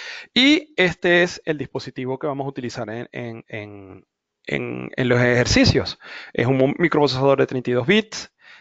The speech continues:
tiene treinta y dos megas de ram y bueno, ahí él, él soporta el stack completo de, de Wi-Fi, es decir, protocolos B G N,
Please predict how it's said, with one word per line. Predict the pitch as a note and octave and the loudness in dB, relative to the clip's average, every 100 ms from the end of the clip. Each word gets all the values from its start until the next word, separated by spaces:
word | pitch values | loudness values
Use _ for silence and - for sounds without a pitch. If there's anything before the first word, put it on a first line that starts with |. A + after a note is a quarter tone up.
| _ _ | _ _
tiene | B2+ A#2+ A2+ | -2 0 0
treinta | A2+ A#2+ A#2 | -2 -2 -2
y | |
dos | A#2 | -4
megas | G#2 A2 G2+ | -4 -4 -4
de | G2 | 0
ram | D#3+ F#3+ G3+ | 2 2 2
y | C3 | -2
bueno, | B2 F2+ - | -4 -6 -10
ahí | - - - - | -10 -8 -10 -8
él, | B2+ - F3+ | -8 -6 -2
él | C#3+ C3 | 0 0
soporta | C#3+ D3 C3+ C#3 | -2 0 0 2
el | C3 | 2
stack | A#2 D3 - | 2 0 0
completo | C#3 C3+ C3+ C#3 | -2 -2 0 2
de, | C3 C3 - | 2 0 -4
de | - B2+ | -4 -2
Wi-Fi, | A2+ A2 D#3 D#3 D#3+ E3 | -2 0 2 6 4 2
es | - | -2
decir, | C3 A#2 C#3+ C#3 C#3 - - - - | -8 -6 -4 -2 -2 -6 -18 -20 -6
protocolos | D3 C#3 C3+ C3+ C3+ C3 A#2+ | -4 -2 -2 0 2 0 0
B | C3+ C3+ | 0 0
G | - C#3 C#3 | 0 -2 -2
N, | - D3 C#3+ C#3 C3+ _ | -4 -4 -2 -6 -8 _